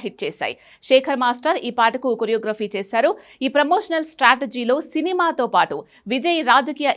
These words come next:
ఇమేజ్ ను ఎలివేట్ చేసే అంశాలు కూడా కనిపిస్తున్నాయి. తలపతి కచేరీ సాంగ్ లో వెనుక తెరపై పెరియార్,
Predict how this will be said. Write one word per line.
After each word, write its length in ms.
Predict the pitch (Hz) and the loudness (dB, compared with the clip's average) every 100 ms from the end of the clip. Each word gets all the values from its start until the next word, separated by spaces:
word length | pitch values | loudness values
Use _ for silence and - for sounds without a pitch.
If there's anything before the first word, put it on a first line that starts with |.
| 208 | -2
ఇమేజ్ 260 | 233 285 262 | -4 -4 -6
ను 40 | - | -4
ఎలివేట్ 300 | 226 285 294 285 | -2 0 -2 0
చేసే 200 | 262 262 233 | -2 0 -2
అంశాలు 300 | 240 240 214 | -2 -4 -2
కూడా 120 | 214 214 | -4 -4
కనిపిస్తున్నాయి. 560 | 175 156 - 165 143 - _ _ - | -6 -8 -10 -4 -4 -4 _ _ 0
తలపతి 460 | 294 349 349 339 320 | 2 4 2 -2 -4
కచేరీ 400 | 277 269 330 311 285 | -4 -2 -6 -6 -6
సాంగ్ 240 | 240 240 233 | -4 -4 0
లో 60 | 277 226 | 0 2
వెనుక 280 | 254 320 311 285 | 0 0 -4 -4
తెరపై 280 | 254 254 247 240 | -4 -2 -4 0
పెరియార్, 460 | 220 220 254 285 | -2 0 2 2